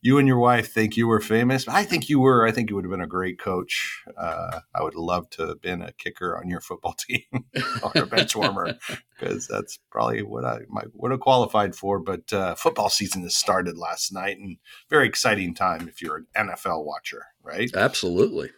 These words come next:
Speaker 2: Absolutely. Yeah, I'm, I'm, uh, it's hard to believe it's already September, but, uh,
Speaker 1: It is.
Speaker 2: uh, as much as I hate to see the summer go, I'm always, I'm always,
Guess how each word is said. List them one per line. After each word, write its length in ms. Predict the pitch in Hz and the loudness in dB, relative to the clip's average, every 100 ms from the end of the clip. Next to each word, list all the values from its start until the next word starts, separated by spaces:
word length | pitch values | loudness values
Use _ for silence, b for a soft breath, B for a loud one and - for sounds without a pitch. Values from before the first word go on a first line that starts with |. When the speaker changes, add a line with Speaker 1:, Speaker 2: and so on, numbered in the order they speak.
| _ 95 | _ -4
Speaker 2:
Absolutely. 760 | 110 - 104 95 110 85 85 | -4 -4 0 2 2 0 2
Yeah, 140 | 113 90 | 2 2
I'm, 180 | 82 | -2
I'm, 240 | 92 101 101 | -2 -2 -2
uh, 380 | 101 95 90 95 | 0 0 -4 -4
it's 260 | 95 92 - | -6 -6 -2
hard 200 | 123 127 | 4 4
to 60 | 104 | 6
believe 220 | 113 107 | 6 6
it's 120 | - | 6
already 240 | 101 95 | 4 4
September, 480 | 87 - - 110 85 | 2 -4 -2 0 -2
but, 320 | 73 80 - | -2 -4 -2
uh, 440 | 87 85 80 80 78 - | 0 0 0 -2 -4 -6
Speaker 1:
It 100 | 87 | 0
is. 160 | 95 151 | 4 4
Speaker 2:
uh, 200 | 90 85 | 2 -2
as 120 | 85 | 0
much 240 | 110 107 110 | 2 2 4
as 20 | |
I 80 | 101 | 6
hate 160 | 104 | 4
to 40 | - | 4
see 140 | 101 | 0
the 120 | 90 | 0
summer 300 | 82 117 117 | 0 0 -2
go, 420 | 78 85 82 87 - | -2 -2 -2 -2 -6
I'm 200 | 87 87 | -8 -4
always, 500 | 90 95 90 82 - - - | -2 0 0 -2 -4 -8 -2
I'm 160 | 104 101 | -2 4
always, 640 | 104 110 104 90 82 - | 6 8 8 6 2 -4